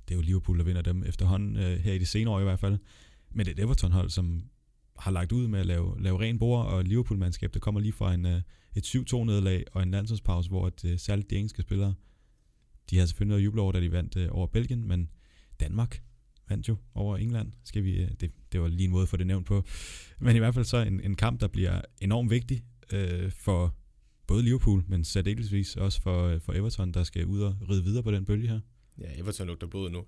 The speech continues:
Speaker 2: Altså, de har ikke vundet lang tid over Liverpool, og det her, altså, det er jo,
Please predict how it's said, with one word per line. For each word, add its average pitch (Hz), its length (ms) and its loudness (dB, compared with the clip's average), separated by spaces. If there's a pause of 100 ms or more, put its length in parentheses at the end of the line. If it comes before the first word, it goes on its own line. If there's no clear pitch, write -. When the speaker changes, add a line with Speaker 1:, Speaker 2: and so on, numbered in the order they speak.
Speaker 2:
Altså, 101 180 -10
de 101 120 -10
har 98 80 -6
ikke 104 100 -4
vundet 104 180 -4
lang 92 180 -8
tid - 140 -10
over 87 80 -8
Liverpool, 92 400 -10
og 90 140 -10
det 107 120 -4
her, 90 160 -8 (180)
altså, 101 240 -14
det 101 100 -4
er 95 80 -6
jo, 92 120 -12